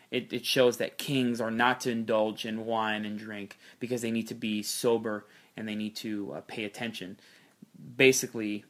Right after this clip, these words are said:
th-, the, the temptation is always there for them, so these kings in that time, at that moment,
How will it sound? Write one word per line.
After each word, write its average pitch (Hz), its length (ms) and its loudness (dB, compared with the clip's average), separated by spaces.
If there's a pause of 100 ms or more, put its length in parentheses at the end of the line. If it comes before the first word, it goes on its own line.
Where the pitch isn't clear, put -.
(200)
th-, - 180 -12
the, 107 380 0
the 117 100 -2
temptation 135 500 0
is 127 100 2
always 127 240 6
there 147 160 8
for 143 140 -2
them, 135 220 4
so 123 240 4
these 123 280 -2
kings 135 580 2
in 135 280 0
that 143 220 2
time, 127 500 2
at 127 240 0
that 120 200 0
moment, 127 560 0